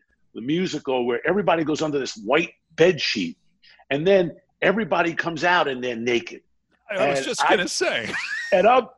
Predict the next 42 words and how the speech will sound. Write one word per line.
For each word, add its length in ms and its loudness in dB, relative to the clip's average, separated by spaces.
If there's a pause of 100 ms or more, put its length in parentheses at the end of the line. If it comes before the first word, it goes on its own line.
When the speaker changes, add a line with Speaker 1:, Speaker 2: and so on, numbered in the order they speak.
(240)
Speaker 1:
uh, 120 4 (120)
Randy, 600 -4
I'm 160 -6
telling 380 2
you, 80 -8
man, 500 -4 (600)
I, 160 2 (160)
I 80 -4
was 160 -2
like, 380 -2
you 120 -4
know, 220 2 (140)
one 200 0
of 60 0
those 140 -4
cartoon 680 -2 (120)
eyes. 400 -2
I, 180 -2 (100)
I, 160 -2 (120)
I 100 2
could 220 -6
still 240 -4
visualize 760 -2
the 160 -10
moment. 320 -2
Let's 220 0
just 180 -6
put 140 0
it 80 -8
that 280 2
way. 160 -4 (300)
So 320 4
you 180 2
understand 540 2
the 60 2
woman 260 4
I'm 100 -6
talking 340 2
about, 460 2
and 160 -6
she 240 -8
says, 400 0